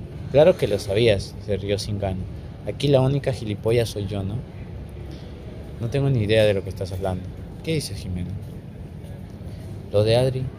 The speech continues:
tú lo sabías". "Joder. ¿Pero qué cojones había pasado?". "No sé a qué te refieres. Intenté escabullir". "¿No lo sabes? ¿No sabes que Adriana tiene un rollo con la tía con la que hizo el trío con su marido?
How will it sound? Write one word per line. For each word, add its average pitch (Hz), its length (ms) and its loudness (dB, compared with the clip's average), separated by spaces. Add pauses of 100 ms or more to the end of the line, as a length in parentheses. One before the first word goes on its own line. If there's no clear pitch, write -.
(140)
tú 123 60 -2
lo 135 100 2
sabías". 98 520 0 (320)
"Joder. 92 280 2 (760)
¿Pero 107 160 2
qué 131 140 -4
cojones 143 520 0
había 101 260 2
pasado?". 92 360 -6 (1120)
"No 101 120 -4
sé 113 180 0
a 107 40 2
qué - 120 -6
te 113 100 -6
refieres. 107 580 -2
Intenté 107 320 -6
escabullir". 98 460 -2 (2000)
"¿No 101 100 2
lo 98 80 6
sabes? 101 460 0 (460)
¿No 131 100 0
sabes 139 280 0
que - 120 0
Adriana 110 320 2
tiene 107 240 -2
un 107 80 0
rollo 104 300 0
con 101 140 -4
la 95 100 0
tía 104 260 0
con 104 160 -2
la 101 80 0
que 92 160 -6
hizo 98 240 -2
el 98 60 -4
trío 98 420 0
con 92 140 -6
su 95 100 -6
marido? 92 320 -2